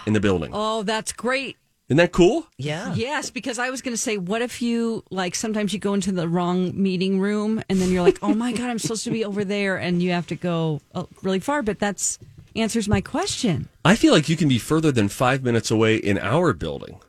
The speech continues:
Speaker 2: It's
Speaker 3: Yeah.
Speaker 1: Maybe it's just
Speaker 2: more
Speaker 1: the
Speaker 2: than
Speaker 1: windowless
Speaker 2: that.
Speaker 1: hallways.
Speaker 2: I hate
Speaker 1: The
Speaker 2: the
Speaker 1: mind
Speaker 2: up
Speaker 1: games
Speaker 2: and
Speaker 1: that
Speaker 2: down.
Speaker 1: management is playing with us.
Speaker 2: Really weird.
Speaker 3: It's a very interesting building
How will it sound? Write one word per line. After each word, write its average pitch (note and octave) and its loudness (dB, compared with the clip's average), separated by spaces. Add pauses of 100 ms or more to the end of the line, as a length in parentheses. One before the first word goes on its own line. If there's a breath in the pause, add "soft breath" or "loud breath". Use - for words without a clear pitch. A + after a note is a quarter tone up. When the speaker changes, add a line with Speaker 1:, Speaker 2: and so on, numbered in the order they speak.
(140)
Speaker 2:
It's - -6 (400)
Speaker 3:
Yeah. D#3 4
Speaker 1:
Maybe D#3 6
it's - 0
just D3+ 2
Speaker 2:
more C3+ 4
Speaker 1:
the A#2 2
Speaker 2:
than B2 4
Speaker 1:
windowless G#2+ 4
Speaker 2:
that. G#2+ -4
Speaker 1:
hallways. E2 -2 (380)
Speaker 2:
I D3+ -18
hate D3+ -12
Speaker 1:
The A2+ 2
Speaker 2:
the A2 4
Speaker 1:
mind A2 4
Speaker 2:
up G#2 0
Speaker 1:
games G2+ 2
Speaker 2:
and - 0
Speaker 1:
that F#2+ 2
Speaker 2:
down. F#2+ 4
Speaker 1:
management F2+ 0
is - -6
playing E2+ -2
with D#2 -6
us. - -6
Speaker 2:
Really G3 -4
weird. D#3+ -4
Speaker 3:
It's - -12
a C#4 0
very F4+ 0
interesting F#3+ 0
building B2+ -2